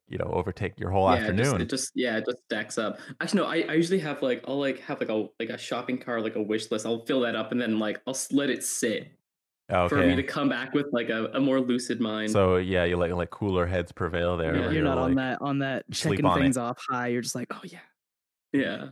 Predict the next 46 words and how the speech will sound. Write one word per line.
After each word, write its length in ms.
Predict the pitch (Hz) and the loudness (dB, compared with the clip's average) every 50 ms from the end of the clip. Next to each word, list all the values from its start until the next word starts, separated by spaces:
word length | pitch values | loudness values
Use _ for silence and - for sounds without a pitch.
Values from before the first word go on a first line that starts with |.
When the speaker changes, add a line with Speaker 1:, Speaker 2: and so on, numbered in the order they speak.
| _ _ _ _ _ _ _ _ _ _ _ _ _ _ _ _ _ _ _ _ _ _ - | _ _ _ _ _ _ _ _ _ _ _ _ _ _ _ _ _ _ _ _ _ _ -2
Speaker 1:
Uh, 220 | - 120 117 120 120 117 | 2 4 4 4 4 4
and 120 | 127 131 | 4 4
that's, 220 | 147 170 190 190 - | 4 4 2 2 2
like, 220 | 190 175 147 - | 2 2 2 2
one 280 | 131 131 135 139 143 139 | 2 4 4 4 4 4
aspect, 640 | 113 98 98 101 - - - 98 90 92 - - | 2 2 2 0 0 0 2 2 2 2 0 2
definitely, 480 | 104 107 107 104 - 98 92 87 90 90 | 2 2 2 2 0 -2 0 0 0 -2
of 160 | 90 90 92 | -2 -2 -2
the 80 | 92 | -2
online 320 | 87 90 92 90 92 95 98 | -2 -2 -2 -4 -6 -6 -8
shopping. 400 | 95 - - - - - - 110 | -8 -8 -8 -8 -8 -10 -10 -8
So 140 | - 110 104 | -6 -4 -4
that's 180 | 107 104 101 | -4 -4 -4
valid. 320 | 107 107 110 107 98 92 87 | -2 0 2 4 4 2 2
But 80 | 98 | 0
the 100 | - 107 | 0 0
reason 300 | 113 139 180 202 196 208 | 0 2 0 0 0 0
why 200 | 190 170 160 156 | 2 2 2 2
it's 260 | - 113 110 - - | 0 -2 -4 -6 -8
terrible 460 | - - 127 127 127 120 107 101 95 98 | -6 -2 0 0 0 2 2 0 0 -2
is 80 | 101 | -4
the 120 | - 101 - | -6 -8 -4
absolute 580 | - 113 123 131 - - - 123 120 117 - - - _ _ _ - | -2 -2 -2 -2 -4 -4 -4 -2 -2 -2 -4 -6 -14 _ _ _ -4
freaking 400 | 160 160 - - 170 156 147 143 | -4 -4 -4 -2 -2 0 2 2
worst 420 | 147 156 139 113 107 107 - - | 4 4 4 4 2 0 -4 -6
is 80 | 104 104 | -6 -2
not 260 | 110 110 110 104 - | 0 0 0 0 -2
because 520 | 104 101 - - 107 95 95 92 92 - | -4 -6 -4 -2 -2 -2 -2 -2 -4 -4
of 200 | 92 92 90 90 98 | -4 -4 -4 -2 0
that. 200 | 95 90 90 98 | 0 0 2 4
The 60 | 113 | 4
actual 260 | 127 143 151 185 185 | 4 4 4 2 0
process 500 | 156 - - 170 160 180 - 208 185 185 - | 0 2 4 4 6 6 4 2 0 0 -2
itself, 380 | 180 - - 185 139 139 143 | -4 0 2 4 4 4 4
if 120 | 147 135 139 | 2 2 2
everything's 400 | 147 160 170 175 196 185 180 170 | 2 2 2 0 0 -2 0 0
running 200 | 180 180 185 185 | 0 0 -2 -4
smoothly, 960 | - - - 202 202 202 202 196 185 156 147 143 139 139 139 143 143 143 - - | -6 -4 -2 2 4 4 6 4 4 4 2 2 0 0 0 -2 -2 -4 -4 -4
is 260 | 120 131 131 131 123 120 | -2 -2 -2 -2 -2 -2
generally 500 | 107 - 123 117 117 117 117 113 110 107 | 0 0 0 0 0 0 0 -2 -2 -4
fine. 340 | - - 107 95 90 85 | -2 -2 0 0 0 0
I'm 140 | 90 92 98 | 0 -2 -2
okay 240 | 101 104 - 107 104 | -2 0 0 0 0
with 100 | 101 101 | 2 2
online 280 | 95 98 98 95 98 98 | 0 0 0 0 -2 -4
shopping. 480 | - 101 95 95 - 95 98 104 110 | -4 -4 -4 -2 -2 -4 -4 -4 -6